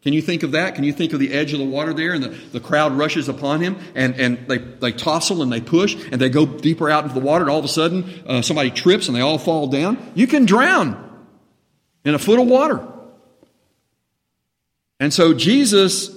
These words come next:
takes safety precautions, and it's theologically instructive to us.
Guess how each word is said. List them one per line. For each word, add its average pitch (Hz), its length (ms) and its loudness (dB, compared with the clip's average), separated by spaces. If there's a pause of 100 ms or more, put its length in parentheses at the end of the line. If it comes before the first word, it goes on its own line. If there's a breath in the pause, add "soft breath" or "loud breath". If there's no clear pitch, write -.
(120)
takes 202 300 2
safety 233 400 2
precautions, 127 720 -4
and 127 120 -4
it's 147 100 -4
theologically 233 680 -2
instructive 214 640 -2
to 151 180 2
us. 127 340 -2